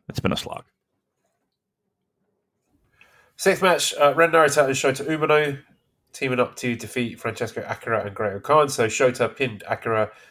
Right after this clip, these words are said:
Speaker 2: after ten minutes, twenty-five seconds with Death Rider.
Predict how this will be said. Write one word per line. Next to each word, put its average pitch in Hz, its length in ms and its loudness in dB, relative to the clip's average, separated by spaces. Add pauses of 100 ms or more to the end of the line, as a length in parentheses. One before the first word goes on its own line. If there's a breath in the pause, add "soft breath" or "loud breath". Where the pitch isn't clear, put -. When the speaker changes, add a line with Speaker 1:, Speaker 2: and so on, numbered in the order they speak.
(140)
Speaker 2:
after 110 200 -8
ten 117 160 -4
minutes, 104 220 -10
twenty-five 107 420 -6
seconds 104 300 -10
with 101 140 -20
Death 131 220 -6
Rider. 135 400 6